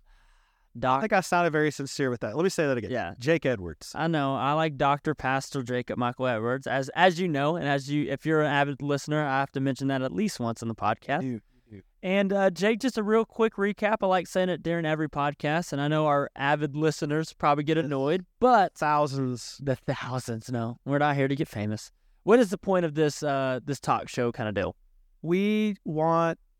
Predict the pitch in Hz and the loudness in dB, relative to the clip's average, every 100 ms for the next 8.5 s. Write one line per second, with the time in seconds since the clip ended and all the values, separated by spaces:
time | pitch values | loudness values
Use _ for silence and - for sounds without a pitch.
0 | _ - 185 175 185 175 165 147 139 - | _ -4 -2 2 2 4 2 0 -2 0
1 | 175 175 151 151 - 151 147 143 147 - | 0 2 2 0 0 -2 0 -2 -4 -6
2 | 147 139 135 - - 151 143 139 - _ | -2 -2 -4 -12 -6 -2 0 -2 -6 _
3 | _ _ _ - 170 - 156 - 151 151 | _ _ _ -2 -2 0 -6 -4 0 2
4 | 160 165 170 165 156 127 131 143 139 135 | 2 2 0 -2 -4 -6 -4 0 0 -2
5 | 131 _ _ - 147 139 147 160 156 156 | -8 _ _ -10 -2 2 4 4 4 2
6 | 147 147 147 143 139 139 - 135 151 143 | 2 2 2 0 0 0 0 2 2 2
7 | 135 127 131 135 151 160 151 135 131 131 | -2 0 0 -2 -2 -2 0 0 2 0
8 | - 135 131 131 | -2 -4 -2 -4